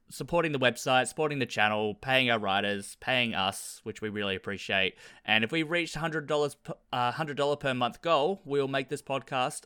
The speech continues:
a weekly show, 'cause it's now a fortnightly show, and we like to be doing this more.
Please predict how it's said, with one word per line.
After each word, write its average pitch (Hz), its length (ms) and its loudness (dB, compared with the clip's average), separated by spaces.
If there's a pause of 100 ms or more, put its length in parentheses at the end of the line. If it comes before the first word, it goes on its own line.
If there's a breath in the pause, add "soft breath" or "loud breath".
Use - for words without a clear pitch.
a 127 140 -2
weekly 131 460 -4
show, 65 240 -6 (240)
'cause 117 100 -14
it's 104 160 -12
now 117 160 2
a - 20 -8
fortnightly 101 480 -2
show, 127 180 -2
and 190 400 -6
we 170 60 -4
like 165 200 6
to 143 60 -6
be 135 60 -4
doing 110 260 0
this 92 200 -8
more. 92 240 -8